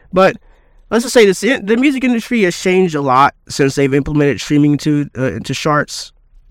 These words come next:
since twenty sixteen, I believe. Because before that, I don't know if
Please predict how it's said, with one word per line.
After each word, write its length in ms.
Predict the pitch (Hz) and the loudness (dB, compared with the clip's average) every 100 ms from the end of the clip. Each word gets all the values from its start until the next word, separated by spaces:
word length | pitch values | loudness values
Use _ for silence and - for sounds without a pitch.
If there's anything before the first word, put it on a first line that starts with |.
| _ - | _ -8
since 220 | 151 127 | -6 -4
twenty 240 | - 156 | 0 0
sixteen, 360 | 151 151 - 156 | 0 -4 -2 0
I 60 | |
believe. 400 | 156 160 165 165 - _ _ | 0 -2 -4 -4 -8 _ _
Because 200 | - 185 | -2 -2
before 420 | 180 - 208 233 | -2 -2 2 4
that, 200 | 190 165 - | 4 0 2
I 80 | |
don't 160 | 196 208 | 2 2
know 200 | 185 | 2
if 100 | 180 | -4